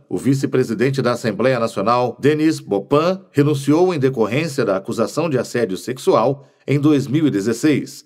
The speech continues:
Na Espanha, a ministra da Saúde, Ana Mato, acusada de corrupção em dois mil e quatorze, igualmente renunciou ao cargo. Em Portugal, o ministro do Interior, Miguel Macedo,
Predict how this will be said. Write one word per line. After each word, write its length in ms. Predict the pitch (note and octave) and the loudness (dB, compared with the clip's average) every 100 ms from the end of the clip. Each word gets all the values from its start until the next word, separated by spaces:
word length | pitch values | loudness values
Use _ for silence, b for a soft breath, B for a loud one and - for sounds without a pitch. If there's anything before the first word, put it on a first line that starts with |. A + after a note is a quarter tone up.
| - | -4
Na 100 | G#2 | -4
Espanha, 540 | - D3+ G3 C#3+ - | 0 0 2 0 -4
a 80 | - | -6
ministra 400 | F#2 A2 D#3 C#3 | -2 0 0 0
da 140 | A#2 A#2 | 0 0
Saúde, 540 | A2+ C#3+ F3 G#2+ - | 2 2 2 -2 -6
Ana 280 | - F3 F#3 | -2 0 0
Mato, 500 | D3 A#2 B2 E3+ F3 B - | 2 0 0 -2 -2 B -8
acusada 500 | C3 C#3 C#3 D#3 D#3 | 0 2 2 2 0
de 100 | C3+ | -2
corrupção 480 | A#2+ D#3 C3+ D#3 | -2 -2 0 -2
em 60 | D3+ | 2
dois 220 | A2+ G2 | 2 0
mil 120 | A2+ | 0
e 60 | A2+ | -2
quatorze, 680 | C3 C3+ C#3+ D3 D3+ E3 B B B - | -2 0 2 2 2 -4 B B B -2
igualmente 640 | A3 G3 B2 B2 E3+ D#3+ | 2 2 2 -2 -2 0
renunciou 460 | C#3+ C3+ C3+ D3+ C#3 | 2 2 0 2 2
ao 100 | G#2+ | 0
cargo. 560 | - D3+ A#2 D#2 - - | 0 0 0 -6 -14 -6
Em 160 | F3 G3 | -2 -2
Portugal, 800 | C#3 D3 D3 F#3 C3 A#2 D#3+ b b b | 2 2 2 2 4 4 0 b b b
o 80 | C3 | 0
ministro 420 | C#3 F3+ G3 F3 | 2 2 0 0
do 120 | C#3+ | 0
Interior, 440 | F3+ F3+ D3+ B2+ E2 | 0 2 4 4 0
Miguel 400 | F2 F2 D#3+ F#3+ | -4 0 2 2
Macedo, 680 | F3+ C3+ C#3 B2+ B2+ D#3+ | 0 -2 2 2 0 -4